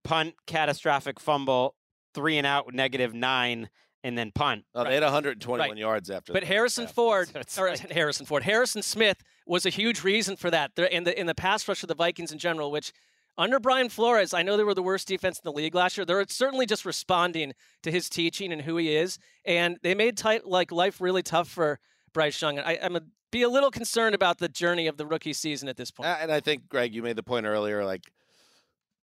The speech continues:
Speaker 2: yes, progress for the defense, but again, the opponent really helps make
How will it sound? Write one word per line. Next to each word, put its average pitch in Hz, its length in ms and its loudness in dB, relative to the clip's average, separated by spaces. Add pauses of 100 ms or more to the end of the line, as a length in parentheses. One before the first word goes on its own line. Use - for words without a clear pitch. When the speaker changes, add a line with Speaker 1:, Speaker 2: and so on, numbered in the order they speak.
(120)
Speaker 2:
yes, 131 280 0
progress 120 720 0 (100)
for 113 160 -6
the 98 80 -6
defense, 104 400 -4
but 127 160 -4 (120)
again, 135 380 0
the 107 80 -2
opponent 120 440 -2
really 113 220 -2
helps - 480 -2 (220)
make 110 340 -6